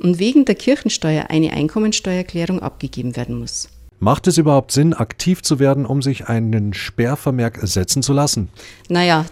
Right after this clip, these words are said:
Speaker 1: die allgemeine Empfehlung lautet, tun Sie nichts. Für diejenigen, die einen höheren persönlichen Steuersatz als fünfundzwanzig Prozent haben, macht es keinen Sinn, sich einen Sperrvermerk setzen zu lassen.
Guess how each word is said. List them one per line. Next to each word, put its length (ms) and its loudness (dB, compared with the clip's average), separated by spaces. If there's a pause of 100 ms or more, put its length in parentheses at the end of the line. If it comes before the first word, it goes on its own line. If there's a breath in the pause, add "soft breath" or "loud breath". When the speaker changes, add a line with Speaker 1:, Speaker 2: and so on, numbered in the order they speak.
Speaker 1:
die 80 2
allgemeine 580 0
Empfehlung 560 0
lautet, 480 0
tun 220 2
Sie 160 4
nichts. 500 0 (240)
Für 200 -2
diejenigen, 580 2
die 100 -4
einen 300 0
höheren 320 0
persönlichen 560 -4
Steuersatz 680 -2
als 260 0
fünfundzwanzig 760 -2
Prozent 500 -4
haben, 300 -2 (440 loud breath)
macht 260 0
es 160 -2
keinen 400 2
Sinn, 340 0
sich 300 -6
einen 180 2
Sperrvermerk 600 -4
setzen 340 -6
zu 140 -8
lassen. 400 -6